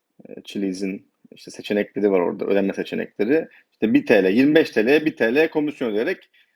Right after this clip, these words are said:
e, kredi kartıyla C H Z alabiliyorsunuz. C H Z'nizi aldıktan sonra, e, direkt buradan işte aslında ana sayfaya gelip futbola tıklarsanız da direkt bulabilirsiniz. Futbola tıkladığınızda da yine aynı şekilde bir sürü bütün takımların burada coinleri var. Şimdi ben mesela buradan işte dediğim gibi P S G'ye tıklıyorum.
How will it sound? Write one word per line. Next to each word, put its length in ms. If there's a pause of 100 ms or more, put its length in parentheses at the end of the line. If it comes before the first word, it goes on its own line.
(200)
e, 440
kredi 220
kartıyla 400
C 140
H 60
Z 40
alabiliyorsunuz. 500
C 120
H 60
Z'nizi 300
aldıktan 520
sonra, 480 (460)
e, 40
direkt 420
buradan 560
işte 380 (100)
aslında 380
ana 160
sayfaya 360
gelip 240 (120)
futbola 380
tıklarsanız 640
da 200
direkt 260
bulabilirsiniz. 640
Futbola 300
tıkladığınızda 520
da 220 (320)
yine 120
aynı 120
şekilde 400
bir 40
sürü 220
bütün 200
takımların 640
burada 200
coinleri 460
var. 240 (380)
Şimdi 120
ben 120
mesela 420
buradan 440
işte 200
dediğim 240
gibi 140
P 220
S 160
G'ye 220
tıklıyorum. 520